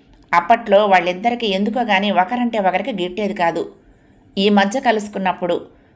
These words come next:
రాఘవ రంగారావుతో, పాతికేళ్ల క్రితం ఎలా ఉన్నావో ఇప్పుడు అలాగే ఉన్నావు, మార్పేం లేదు" అన్నాడు.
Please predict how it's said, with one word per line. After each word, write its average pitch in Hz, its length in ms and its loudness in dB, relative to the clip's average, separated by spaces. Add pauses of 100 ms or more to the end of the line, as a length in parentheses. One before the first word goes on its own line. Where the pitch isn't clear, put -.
(160)
రాఘవ 190 500 2
రంగారావుతో, 185 800 -2 (580)
పాతికేళ్ల 180 460 2
క్రితం 190 320 -2
ఎలా 202 340 2
ఉన్నావో 196 380 0
ఇప్పుడు 202 400 -2
అలాగే 202 400 0
ఉన్నావు, 180 540 0
మార్పేం 233 480 0
లేదు" 190 260 -2
అన్నాడు. 180 460 -2